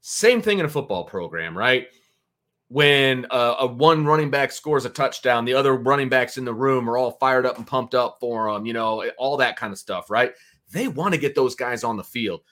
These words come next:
So I put it back on the starters. I'm like, "Look, yeah, we're gonna go out and do our thing. We are going to execute our game plan. And if you execute it with the way you're supposed to,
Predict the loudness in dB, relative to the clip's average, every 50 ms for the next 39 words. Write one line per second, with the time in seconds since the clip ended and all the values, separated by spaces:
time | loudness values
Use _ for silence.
0 | _ _ _ -4 -2 -2 -2 0 2 4 4 4 6 4 4 4 4 2 0 0
1 | 0 -2 -2 -4 -4 -6 -8 -6 -4 -2 -2 -2 -2 -4 -6 -6 -6 -6 -6 -2
2 | 0 2 2 2 0 -6 -20 -20 _ _ _ _ _ _ _ _ _ _ _ _
3 | _ _ _ _ -20 -16 -2 4 4 4 4 4 0 -8 _ _ _ _ -14 -4
4 | 0 2 4 6 6 6 8 8 10 10 10 8 4 2 4 6 6 6 6 4
5 | 4 4 4 6 4 4 2 -2 -6 -6 -2 2 4 6 6 6 6 4 4 4
6 | 2 2 0 -2 -2 -2 0 0 -2 -4 -4 -6 -8 -4 0 2 2 2 2 2
7 | 2 0 0 0 -2 -2 -2 0 0 0 0 -2 -4 -4 -6 -4 -4 -2 -2 -2
8 | -2 -2 -6 -10 -8 -4 -4 -2 -2 -2 0 0 0 2 6 6 6 6 6 2
9 | -4 -4 -6 -6 -2 0 0 0 0 -2 -4 -4 -4 -4 -6